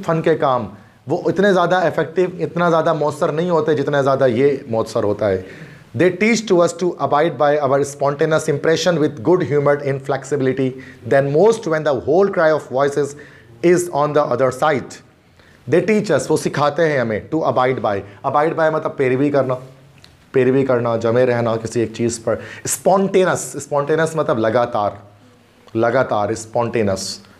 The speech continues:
या फौरी भी कह सकते हैं। Impression, ख्यालात। Good humored, good humored मतलब यहाँ पर है खुश, खुश मिजाजी।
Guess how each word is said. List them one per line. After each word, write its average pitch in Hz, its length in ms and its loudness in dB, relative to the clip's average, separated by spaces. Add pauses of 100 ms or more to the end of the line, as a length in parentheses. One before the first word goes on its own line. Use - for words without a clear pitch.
(220)
या 110 100 2
फौरी 123 320 0
भी 135 120 -2
कह 123 160 -2
सकते 113 320 -10
हैं। 110 80 -14 (680)
Impression, 185 580 2 (120)
ख्यालात। 139 600 0 (600)
Good 175 240 4
humored, 139 640 0
good 151 200 2
humored 151 380 0
मतलब 151 260 0
यहाँ 139 200 2
पर 147 140 2
है 175 80 2
खुश, 160 380 -2
खुश 160 320 -2
मिजाजी। 127 460 0